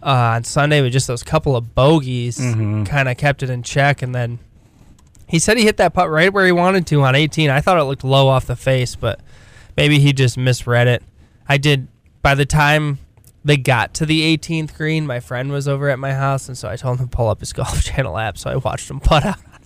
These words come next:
Speaker 1: eighteen. <laughs> That was my exposure to the,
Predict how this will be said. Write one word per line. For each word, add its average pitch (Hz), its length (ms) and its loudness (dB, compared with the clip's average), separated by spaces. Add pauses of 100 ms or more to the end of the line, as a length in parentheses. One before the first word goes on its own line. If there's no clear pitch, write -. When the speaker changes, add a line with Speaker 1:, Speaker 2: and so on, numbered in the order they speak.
Speaker 1:
eighteen. - 560 -12 (1400)
<laughs> - 80 -6 (2750)
That 170 180 4
was 156 120 4
my 135 200 2
exposure 123 580 -4
to 120 140 -12
the, 107 180 -14